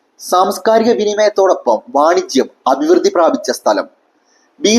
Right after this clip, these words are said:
സി ഒന്നാം നൂറ്റാണ്ടിനും എ ഡി അഞ്ചാം നൂറ്റാണ്ടിനും ഇടയിൽ യൂറോപ്പിൽ കറുത്ത സ്വർണം എന്നറിയപ്പെടുന്ന പ്രശസ്തമായ കുരുമുളകിനായി ഇന്ത്യൻ വ്യാപാരികളുമായി വ്യാപാരം നടത്താൻ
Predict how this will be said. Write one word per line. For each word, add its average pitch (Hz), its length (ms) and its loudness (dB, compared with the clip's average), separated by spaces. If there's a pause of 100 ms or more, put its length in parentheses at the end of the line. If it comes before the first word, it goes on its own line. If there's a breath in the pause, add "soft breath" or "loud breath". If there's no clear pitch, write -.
സി 262 120 2 (140)
ഒന്നാം 196 320 2
നൂറ്റാണ്ടിനും 135 520 0 (220)
എ - 20 8 (120)
ഡി 208 80 2 (120)
അഞ്ചാം 160 360 0
നൂറ്റാണ്ടിനും 151 520 0
ഇടയിൽ 107 260 -4 (420)
യൂറോപ്പിൽ 202 500 2 (180)
കറുത്ത 190 420 0
സ്വർണം 147 360 0 (160)
എന്നറിയപ്പെടുന്ന 135 640 0 (220)
പ്രശസ്തമായ 170 640 2 (200)
കുരുമുളകിനായി 151 640 2 (480)
ഇന്ത്യൻ 190 400 4
വ്യാപാരികളുമായി 214 720 2 (160)
വ്യാപാരം 165 500 2
നടത്താൻ 120 340 0